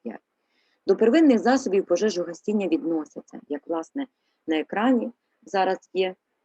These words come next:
вогнегасник, ящик з піском, бочки з водою, відра, різні простирадла різних типів і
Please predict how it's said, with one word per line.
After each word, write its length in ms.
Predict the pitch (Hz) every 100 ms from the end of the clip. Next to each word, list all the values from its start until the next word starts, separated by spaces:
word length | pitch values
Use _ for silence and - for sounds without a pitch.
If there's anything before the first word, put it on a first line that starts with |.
| _ _ _ _ _ _ _
вогнегасник, 800 | 240 285 190 147 143 139 135 127 _ _ _ _
ящик 360 | 226 233 233 185
з 80 | -
піском, 520 | 160 - - 160 156 - _ _
бочки 440 | 123 175 208 - 170
з 100 | 160
водою, 580 | 160 160 160 160 147 135
відра, 580 | 135 220 214 175 165 160 _ _ _ _
різні 380 | 214 294 226 190
простирадла 920 | 185 190 - 165 165 170 160 156 147
різних 480 | - 175 170 160 156
типів 460 | - 165 160 147 143 _ _ _
і 300 | 226 285